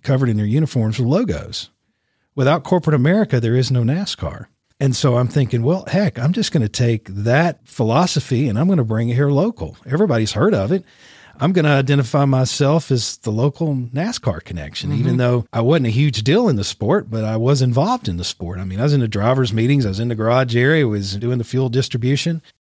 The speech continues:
Speaker 1: And so anyway, oh one, I started the radio show. It was just a year-to-year thing.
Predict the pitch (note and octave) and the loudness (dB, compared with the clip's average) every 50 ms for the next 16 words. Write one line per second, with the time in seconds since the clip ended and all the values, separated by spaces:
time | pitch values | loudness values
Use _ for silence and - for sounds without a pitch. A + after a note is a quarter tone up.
0 | _ _ - C3+ C#3 D3 D3+ D3+ C#3+ C3 - D#3 D#3 F3+ A3 A3+ F#3 D3+ D3+ D#3 | _ _ -2 0 0 2 2 2 2 2 2 2 2 4 4 4 4 4 4 4
1 | D#3+ D#3+ D3+ D#3 D#3+ E3 E3 D3+ - - D#3 D3 C3+ B2+ A#2 B2 C3 C3+ C3 B2+ | 4 4 4 2 2 2 2 0 2 2 2 2 2 0 0 0 2 2 2 2
2 | B2+ - - - B2+ B2+ C3 C3 C3 C3 C3 B2 G#2+ F#2+ G#2 - - A#2 G#2+ - | 2 0 0 0 2 2 4 4 4 4 2 2 0 -2 -4 -4 -2 -2 -2 -4
3 | - - G#2 G2 G2+ A2 A#2 A#2+ A#2+ A#2 A2+ A#2 A2 G2 - C3 B2+ B2+ C3 C3 | -4 -6 -4 -4 -2 0 0 2 2 2 2 0 0 -2 -2 0 2 2 4 2
4 | C3 B2+ B2+ A2+ | 2 2 0 -2